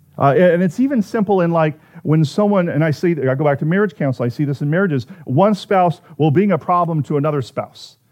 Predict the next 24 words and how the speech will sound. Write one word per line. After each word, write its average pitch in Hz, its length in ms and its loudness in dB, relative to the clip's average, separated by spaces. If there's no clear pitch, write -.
And 127 100 0
I'm 131 80 4
sorry 147 300 2
to 170 40 0
stereotype, 143 680 -2
but 127 100 -6
it's 123 140 -8
usually 135 260 -2
the 143 80 -2
woman 143 220 -2
who 131 80 -4
brings 135 240 -4
something 160 300 -4
to 165 100 -4
the 175 100 -2
guy, 113 380 -2
and 143 140 2
then 147 120 2
the 135 80 0
guy 156 180 2
will 151 120 -2
just 123 220 -4
dismiss 131 600 -4
it, - 120 -10